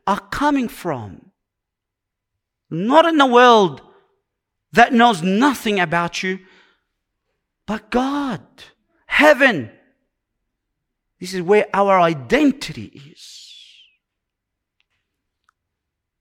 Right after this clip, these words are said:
And if that is not enough,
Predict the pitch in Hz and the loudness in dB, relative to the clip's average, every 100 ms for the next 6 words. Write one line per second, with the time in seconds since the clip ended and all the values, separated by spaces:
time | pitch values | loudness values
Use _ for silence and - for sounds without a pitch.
0 | _ _ _ _ _ _ _ _ _ _ | _ _ _ _ _ _ _ _ _ _
1 | _ _ _ 104 104 - 170 160 120 147 | _ _ _ -20 -14 -4 -4 -4 -6 -8
2 | 165 139 147 180 - - - | -8 -6 -6 -8 -14 -20 -20